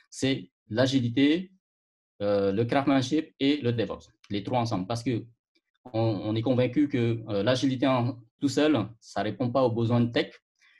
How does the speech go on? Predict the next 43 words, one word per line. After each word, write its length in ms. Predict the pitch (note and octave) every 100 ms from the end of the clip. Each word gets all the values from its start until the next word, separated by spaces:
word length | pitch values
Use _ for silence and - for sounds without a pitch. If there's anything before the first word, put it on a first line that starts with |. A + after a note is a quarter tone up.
| _ _ _ -
Le 100 | A#2+
DevOps 320 | C3 D3 C#3
tout 100 | C#3+
seul, 360 | C3 C#3+ C3 G#2 - _ _
ça 300 | - - A#2+
ne 100 | A2+
répond 300 | A#2 A#2 A#2+
pas 320 | C#3 C#3 C#3 - -
aux, 300 | A2 G#2 G2+
aux 280 | A2 B2
besoins, 380 | A#2 A#2+ A#2 A2+ A2+
euh, 480 | F#2+ F2+ F2+ F2+ F2+ F2+
du 240 | G#2+ G#2+
métier 460 | A2 G#2 C3+ C#3 C#3
pour, 340 | A#2+ A2+ A2+ - _
pour 100 | A2
assurer 280 | G2+ A2+ A2
la 100 | G2+
qualité. 520 | G2+ G2 G2+ F3 F#3+ _ _ _ - _ _ _
Et 220 | C3+ C3
c'est 160 | - F#2+
pour 120 | A2
ça 100 | -
qu'on 140 | A#2+
ajoute 440 | G#2+ G#2 C3+ C3+ -
le 100 | G2+
troisième 320 | A#2 A2 A#2+
élément 280 | G#2+ A2 C3+
qui 120 | A2+
est 40 |
le 80 | F#2+
craftsmanship, 560 | F#2+ B2+ A#2 G#2 C#3+ - _
qui 120 | A#2+
va 120 | A#2
assurer 460 | B2 - A2 C3+ A2
la 100 | G2
partie 440 | G#2 A#2 - C#3
qualité 420 | - B2+ A#2 A#2+ -
sur 340 | - B2+ A#2+
les 80 | G2
produits 280 | G#2 G#2+ C3+
qu'on 120 | G#2+
délivre. 300 | G2+ -